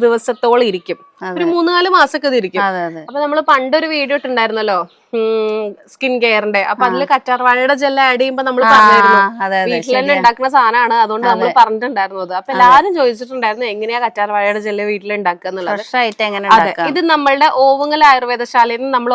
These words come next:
Speaker 1: ഓർഡർ ചെയ്യണ കറ്റാർവാഴയാണ് കേട്ടോ. നമ്മളിപ്പോ അവിടെ നിന്നാണ് ഓർഡർ ചെയ്യാറുള്ളത്. തൃശ്ശൂരാണിത്.
Speaker 2: എടുത്ത് നോക്കട്ടെ.
Speaker 1: അതെ,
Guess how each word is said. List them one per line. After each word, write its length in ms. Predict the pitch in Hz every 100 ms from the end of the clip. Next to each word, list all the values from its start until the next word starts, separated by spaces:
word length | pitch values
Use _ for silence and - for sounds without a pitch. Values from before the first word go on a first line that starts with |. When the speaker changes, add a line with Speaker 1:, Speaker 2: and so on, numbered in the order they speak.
| 226
Speaker 1:
ഓർഡർ 220 | 220 233
ചെയ്യണ 200 | 247 226 262 - _ -
കറ്റാർവാഴയാണ് 680 | 208 214 202 208 208 220 190
കേട്ടോ. 160 | 185 190 202
നമ്മളിപ്പോ 300 | 226 226 240
അവിടെ 160 | 208 226
നിന്നാണ് 200 | 233 226 202
ഓർഡർ 180 | 202 226
ചെയ്യാറുള്ളത്. 540 | 208 196 190 185 233 339 311 - _ - -
തൃശ്ശൂരാണിത്. 720 | 294 302 294 330 226 214 208 262
Speaker 2:
എടുത്ത് 240 | - - 233
നോക്കട്ടെ. 380 | 226 180 185 220 -
Speaker 1:
അതെ, 140 | 208